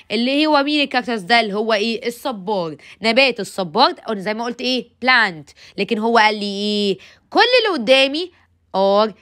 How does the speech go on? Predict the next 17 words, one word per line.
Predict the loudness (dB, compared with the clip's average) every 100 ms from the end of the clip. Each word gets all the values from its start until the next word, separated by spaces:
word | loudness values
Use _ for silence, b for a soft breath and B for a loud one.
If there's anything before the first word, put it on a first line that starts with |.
| _
nocturnal | -8 -4 -4 -8 _ -2 0 0 -2 -4 -2
animals. | -2 -2 -6 -18 -20 -20 -10
جميل. | -6 -6 -8 _ _ _ _ _ _ B B B B
قول: | 2 4
"All | 6 6 4
the | 2
following | -4 2 2 4 0 -2 2
are | 4 4 0
examples | -4 2 2 2 -2 -2 -4
of | -6 -8 -2
codes | 2 4 4 -2
except". | -8 -8 -8 -4 -4 -4 -16 -20 b b _
ايه | 4 4 4
اللي | 0
ما | 0
بيعتبرش | 2 2 2 0 -2
كود؟ | -6 -2 -2 -4